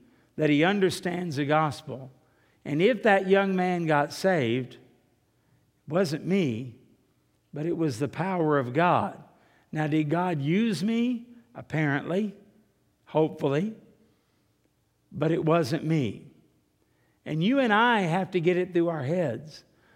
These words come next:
There are things that God does through us and only us.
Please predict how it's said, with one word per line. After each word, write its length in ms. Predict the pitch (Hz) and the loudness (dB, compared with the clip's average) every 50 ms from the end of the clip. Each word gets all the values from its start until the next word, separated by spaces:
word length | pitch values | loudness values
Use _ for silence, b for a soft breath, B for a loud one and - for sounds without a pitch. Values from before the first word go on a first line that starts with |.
| b b | b b
There 220 | - 196 226 233 202 | 2 4 6 6 4
are 40 | 180 | 4
things 440 | - 220 233 247 247 240 220 151 | 4 4 2 4 4 0 0 2
that 180 | 170 180 175 160 | 2 0 0 2
God 400 | 170 185 196 220 226 202 165 151 | 2 4 4 4 2 0 0 2
does 460 | 165 175 190 196 185 160 - - - - - | 4 4 4 4 2 0 -4 -8 -12 -8 -4
through 400 | 220 226 247 262 269 254 226 - | -2 0 2 2 2 4 2 2
us 640 | 139 135 127 113 110 117 131 - - - - - - _ _ _ _ _ _ _ _ _ _ _ _ _ _ _ _ _ _ _ _ _ _ _ _ _ - | 2 2 2 2 2 0 0 -4 -10 -14 -16 -18 -20 _ _ _ _ _ _ _ _ _ _ _ _ _ _ _ _ _ _ _ _ _ _ _ _ _ -6
and 220 | - 180 196 190 | -2 0 2 4
only 540 | 196 208 220 226 220 196 175 160 147 131 120 | 4 4 4 2 2 2 2 2 2 2 2
us. 540 | 107 98 85 - - - - - - - | 2 0 0 -4 -10 -16 -18 -18 -20 -20